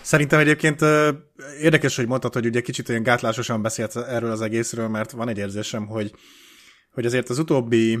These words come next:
hát, talán öt évben, legbiztosabban öt évben, de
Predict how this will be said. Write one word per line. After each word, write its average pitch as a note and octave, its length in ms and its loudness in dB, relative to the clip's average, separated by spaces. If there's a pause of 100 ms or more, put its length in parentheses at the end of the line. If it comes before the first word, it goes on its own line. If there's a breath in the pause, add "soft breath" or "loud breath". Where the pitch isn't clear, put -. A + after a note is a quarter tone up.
(140)
hát, D#3+ 400 -4
talán A#2 240 2
öt A2+ 180 -4
évben, A2+ 640 -2 (1200)
legbiztosabban B2+ 760 0
öt A2+ 140 -2
évben, A#2 340 0
de A2 240 0